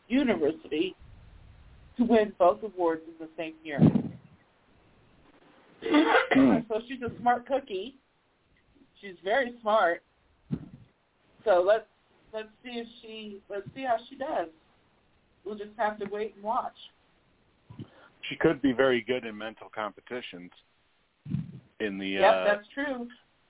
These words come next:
Speaker 1: Oh, yeah.
Speaker 2: like the
Speaker 1: Oh,
Speaker 2: days,
Speaker 1: yeah.
Speaker 2: like the days, like the days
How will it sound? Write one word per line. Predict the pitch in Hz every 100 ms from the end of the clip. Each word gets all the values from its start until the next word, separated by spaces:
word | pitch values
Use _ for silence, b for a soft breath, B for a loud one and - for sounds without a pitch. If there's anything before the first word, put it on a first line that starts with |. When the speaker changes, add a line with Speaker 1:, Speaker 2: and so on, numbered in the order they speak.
| -
Speaker 1:
Oh, | 202 247
yeah. | 240 190 190 113
Speaker 2:
like | 113 -
the | 214 -
Speaker 1:
Oh, |
Speaker 2:
days, | 113 113
Speaker 1:
yeah. | 120 185 135 -
Speaker 2:
like | 117 117 -
the | 117
days, | 123 113 120 - - - _ -
like | 117 -
the | 107
days | 92 113 117